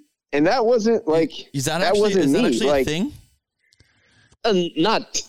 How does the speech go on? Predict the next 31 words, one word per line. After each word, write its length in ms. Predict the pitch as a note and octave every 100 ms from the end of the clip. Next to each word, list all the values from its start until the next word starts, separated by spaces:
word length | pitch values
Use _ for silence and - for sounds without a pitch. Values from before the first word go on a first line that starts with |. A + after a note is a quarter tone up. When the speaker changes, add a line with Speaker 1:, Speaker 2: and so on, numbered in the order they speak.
| - _ -
Speaker 1:
you 180 | D3
know, 80 | C#3
not 240 | D3 F#3 C3+
literally, 540 | E3 D#3+ C3+ B2+ B2+
but, 340 | A#2 C3 B2+
you 100 | C3+
know, 160 | C3 A#2+
all 200 | B2+ D3
the 60 | C#3
mechanics, 500 | B2 D3 C#3 C3 F3+
"Oh, 160 | D3+
if 100 | C3+
he 100 | E3
did 140 | D#3+ D#3
that 200 | D#3+ D3+
to 100 | C#3+
me, 380 | D#3 E3 D#3+ C#3+
and 120 | C3
Speaker 2:
Yeah. 360 | C3+ A2+ F#2+ A#2+
Speaker 1:
if 100 | B2
that 220 | F3+ D#3+
happened 540 | E3 D3 D#3+ D#3 D3
to 60 | C#3+
me," 180 | D3 E3
you 120 | F3
know 60 | F#3+
what 80 | F#3+
I 20 |
mean? 180 | F#3+ F#3
It's 140 | -
like, 220 | F#3 D#3+